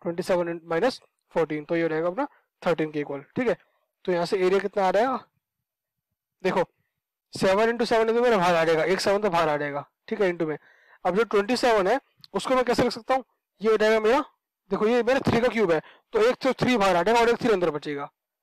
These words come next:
स्क्वायर root में three into thirteen बचेगा अपने पास यहाँ से ये, ठीक है, क्योंकि ट्वेंटी सेवन को लिख दिया ना थ्री का क्यूब, थ्री का cube लिखा तो दो थ्री तो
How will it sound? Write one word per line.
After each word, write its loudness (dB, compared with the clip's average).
स्क्वायर -2
root -2
में -2
three -2
into 0
thirteen -4
बचेगा -4
अपने -14
पास -12
यहाँ -12
से -10
ये, -16
ठीक -4
है, 0
क्योंकि -4
ट्वेंटी -4
सेवन 0
को -2
लिख 0
दिया 2
ना -2
थ्री 0
का 2
क्यूब, -4
थ्री 0
का 0
cube -2
लिखा 0
तो 0
दो 0
थ्री -4
तो -2